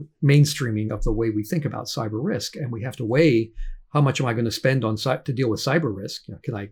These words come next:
quantify it in some way? Uh, that's competing with other risks, right? And it's a, competing for the decision time of executives and companies and for, uh, law firms and for insurance companies and for auditors and regulators, right? So it's a really different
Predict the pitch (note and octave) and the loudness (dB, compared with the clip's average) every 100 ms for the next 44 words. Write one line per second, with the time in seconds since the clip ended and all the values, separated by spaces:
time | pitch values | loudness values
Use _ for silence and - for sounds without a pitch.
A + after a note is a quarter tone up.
0 | _ - F#3+ F3+ - F#2+ - - - G#2 | _ 0 2 2 -4 -8 -12 -12 -10 -10
1 | A2 C#3+ - _ _ _ _ _ _ D3+ | -12 -14 -14 _ _ _ _ _ _ -6
2 | B2 - - - E3 - D3 E3 D3 D3 | -4 -6 -8 0 0 0 -2 2 4 4
3 | C3+ B2 A3+ E3 G#2+ - - - A#2 D#3+ | 4 2 2 2 0 -4 -10 -6 -6 -6
4 | - B2+ A#2+ A#2+ - D3 - A2 _ - | -6 -6 -6 -10 -10 -8 -8 -10 _ -10
5 | C#3+ G#2+ D3 B2 G#2+ A#2+ A2+ A2 A2 A3 | -6 -2 -2 -2 -4 -4 -2 -4 0 2
6 | C#3 G#2+ A2+ G#2+ G#2+ A2 A2 D3+ C#3+ A#2 | 2 -2 -6 -6 -8 -8 -2 -2 0 -6
7 | G#2 A2 G3 F3+ A2 G#2+ G#2 A#2 A2+ A#2+ | -6 -4 -2 -2 -2 -8 -10 -12 -10 -8
8 | A2+ G#2 _ _ _ _ - B2+ A2 F3 | -8 -10 _ _ _ _ -12 -8 0 2
9 | D#3+ B2 G#2+ - A#2+ B2+ A#2+ - B2 A#2 | 2 -4 -8 -10 -10 -10 -10 -6 -6 -4
10 | A2+ A3 F3+ - A#2 A2 G#2 A#2 - A#2 | 0 2 2 0 -8 -8 -10 -12 -12 -14
11 | - - E3+ E3 - A2+ A2+ B2 G3+ C3 | -10 0 2 2 -2 -8 -4 0 2 2
12 | G#2+ - - - - B2+ C3 D3+ A#3 G3+ | 0 -6 -14 -14 -8 -6 -2 0 2 2
13 | E3+ F#3 D3+ D3 | 2 2 0 0